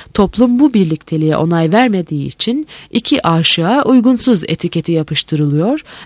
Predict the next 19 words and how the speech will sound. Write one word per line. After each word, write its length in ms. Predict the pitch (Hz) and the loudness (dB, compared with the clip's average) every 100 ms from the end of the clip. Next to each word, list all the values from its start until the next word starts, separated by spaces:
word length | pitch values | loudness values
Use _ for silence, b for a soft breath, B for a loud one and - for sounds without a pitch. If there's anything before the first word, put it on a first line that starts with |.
| 208 | 0
ve 140 | 247 - | 0 0
aşağılanıyor. 920 | 185 - 185 170 160 160 139 143 - b b 196 | 0 2 2 2 0 -2 -4 -8 -14 b b 0
Neden? 400 | 220 254 226 156 | 2 2 0 -2
Neden 460 | 196 254 311 320 185 | -4 0 2 2 0
böyle? 320 | 151 143 196 _ _ _ _ _ _ _ _ _ _ _ b b b | 0 -4 -8 _ _ _ _ _ _ _ _ _ _ _ b b b
Kendin 300 | - 254 254 | 2 4 4
söyledin. 560 | 185 165 156 147 139 143 _ _ - | 2 0 0 0 -4 -10 _ _ 0
Korku. 480 | 214 175 - 156 - b b b - | 2 2 0 -4 -6 b b b 0
Tüm 220 | 320 202 | 2 2
bunlar 340 | 160 151 269 | 0 0 0
korkudan 500 | 311 202 175 190 202 | 2 2 4 4 4
oluyor. 460 | 160 139 151 156 - _ _ _ _ _ _ b b b - | 2 -2 -6 -10 -16 _ _ _ _ _ _ b b b 0
Evet 260 | 294 320 311 | 2 2 2
ama 220 | 262 202 | 2 2
bu 80 | 285 | 0
korkular 520 | 311 233 - 196 175 | 2 2 2 2 2
yersiz 500 | 185 180 - 226 185 | 2 0 0 -4 0
değil 240 | 202 262 | 0 0
mi? 180 | 185 143 | -4 -6